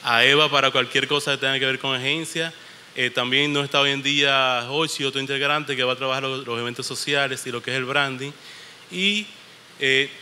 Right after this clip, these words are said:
como lo vieron, no dije, no dije apellidos, porque nuestro apellido es Vidal, María, Eva, Rogelio,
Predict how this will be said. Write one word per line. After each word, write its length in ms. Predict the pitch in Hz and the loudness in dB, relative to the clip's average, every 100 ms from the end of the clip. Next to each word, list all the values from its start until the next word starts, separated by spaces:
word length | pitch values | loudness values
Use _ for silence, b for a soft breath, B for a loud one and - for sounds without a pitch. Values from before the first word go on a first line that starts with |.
| - - - 165 - - - | -20 -20 -20 -20 -20 -20 -6
como 200 | 170 156 | 2 4
lo 120 | 156 | 4
vieron, 380 | 143 160 139 131 | 4 4 4 4
no 120 | 143 | 4
dije, 260 | 175 202 196 | 4 6 4
no 140 | 170 | 4
dije 140 | 175 190 | 2 2
apellidos, 560 | 180 156 127 123 120 117 | 2 2 2 2 -2 -4
porque 240 | 139 139 | -6 -4
nuestro 220 | 135 135 | -6 -6
apellido 420 | 135 139 147 151 160 | -4 -2 0 0 -2
es 180 | 156 | -4
Vidal, 460 | 139 131 147 175 190 170 | -10 -4 0 0 -2 -6
María, 540 | 139 135 156 170 170 | -2 0 2 0 0
Eva, 460 | 151 156 160 170 151 | 0 0 0 -2 -4
Rogelio, 500 | 135 127 147 147 147 | -6 0 0 0 -6